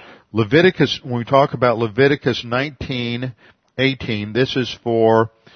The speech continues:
both believers and unbelievers.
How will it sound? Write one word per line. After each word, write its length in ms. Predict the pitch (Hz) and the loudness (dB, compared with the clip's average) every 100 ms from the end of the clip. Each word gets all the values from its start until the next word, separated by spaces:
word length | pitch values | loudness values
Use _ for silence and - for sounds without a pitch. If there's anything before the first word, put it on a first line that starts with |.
| _ _ _ _ _ _ | _ _ _ _ _ _
both 580 | 85 82 127 151 180 139 | -12 0 4 4 2 0
believers 680 | 143 131 123 120 123 123 - - | 0 2 2 2 0 -2 -4 -8
and 420 | 123 123 123 127 - | -2 0 0 -4 -6
unbelievers. 840 | 135 135 127 113 107 101 90 - | -2 -2 0 0 0 -2 -6 -18